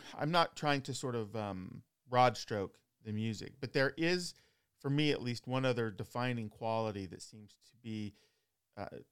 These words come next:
continuous through most of the music. And I, I think I may have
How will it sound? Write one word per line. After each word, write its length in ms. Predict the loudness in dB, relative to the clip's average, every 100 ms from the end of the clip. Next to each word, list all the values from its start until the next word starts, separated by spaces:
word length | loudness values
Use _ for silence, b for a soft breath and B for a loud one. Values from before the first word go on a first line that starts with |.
| -20 _ _ _ _ _ _ -6
continuous 760 | -4 0 0 2 0 -2 -4
through 200 | -8 -6
most 320 | -2 -2 -2
of 80 | -8
the 100 | -8
music. 420 | -6 -4 -4 -6 -10 _ _ _ _ -6
And 100 | -2
I, 140 | -2 -2
I 120 | -6
think 220 | -4 -4
I 60 | -4
may 160 | -2
have 180 | -4 -6